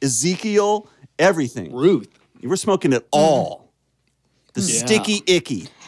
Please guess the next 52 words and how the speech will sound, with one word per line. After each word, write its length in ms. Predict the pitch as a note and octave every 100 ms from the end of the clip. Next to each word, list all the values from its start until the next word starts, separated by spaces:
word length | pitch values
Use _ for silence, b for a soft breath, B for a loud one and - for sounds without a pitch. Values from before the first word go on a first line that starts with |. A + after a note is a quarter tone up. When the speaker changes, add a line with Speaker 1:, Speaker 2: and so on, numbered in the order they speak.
| B B
Speaker 3:
Well, 320 | A3+ A#3+ F3+ - _
you 140 | - C4
would 100 | C4
have 160 | C#4
to 80 | C#4+
do 100 | C#4
it 60 | C4
in 140 | A3+
that 200 | G#3 G3 -
order 440 | G3 F3 D#3+ C#3+ B B B
'cause 140 | A3+
you 80 | A3+
can't 400 | A3 C#4 C#4+ -
take 360 | A#3+ A#3+ - - _ _ _ _
the 80 | A3+
Bibles 440 | F3+ G3+ G#3 G3+
before 300 | F3 F3 B3+
the 100 | G#3
guns. 380 | E3+ A2 - -
'Cause 160 | - G3
if 60 |
they 100 | G#3
have 220 | A3+ C#4+ B3+
the 80 |
gun, 240 | G#3+ G3+ G3
they 100 | F#3
could 340 | F#3+ F3 - _
pull 120 | - B3+
out 120 | A#3+
the 80 | G#3
guns 460 | G3 F#3 F3+ E3
to 60 | -
stop 320 | - G#3+ G#3
you 80 | F3+
from 100 | E3
taking 180 | F3 E3+
their 100 | D3+
Bibles. 460 | D3 F3 - - -
Speaker 1:
That's 340 | - G#2+ -
Speaker 3:
But 60 | -
Speaker 1:
right. 120 | -
Speaker 3:
if 60 | -
you 80 | C4
just, 300 | D#4+ D4+ -
if 100 | C4
you 140 | B3 C#4
just 120 | F4
ask 240 | A#3+ A#3+ A#3
them 120 | B3
for 80 | A3+
their 120 | G#3+
guns, 440 | G3 F#3+ F3+ E3+